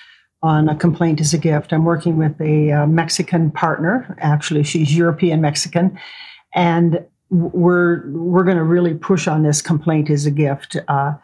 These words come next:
I, one of the workbooks that I've done is, uh, ten plus two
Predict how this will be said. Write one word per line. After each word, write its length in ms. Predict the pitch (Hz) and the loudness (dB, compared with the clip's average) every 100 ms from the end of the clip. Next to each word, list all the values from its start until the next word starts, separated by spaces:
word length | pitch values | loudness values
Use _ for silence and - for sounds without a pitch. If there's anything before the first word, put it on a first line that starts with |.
| _ _ _ - | _ _ _ -2
I, 80 | 151 | 0
one 460 | 143 - 160 175 | 0 -2 0 2
of 60 | 170 | 2
the 80 | 156 | 0
workbooks 460 | 170 165 160 - | 0 -2 -6 -4
that 120 | 156 | -2
I've 160 | 151 151 | 0 2
done 220 | 156 151 | 2 2
is, 440 | 151 147 - - 151 | 2 0 -2 -6 -6
uh, 440 | 156 - 156 147 147 - | -6 -4 0 2 0 -4
ten 240 | - 208 208 | -2 2 0
plus 360 | - 185 - - | 0 -2 -2 -6
two 600 | - - 226 165 165 165 | -8 -2 0 2 2 0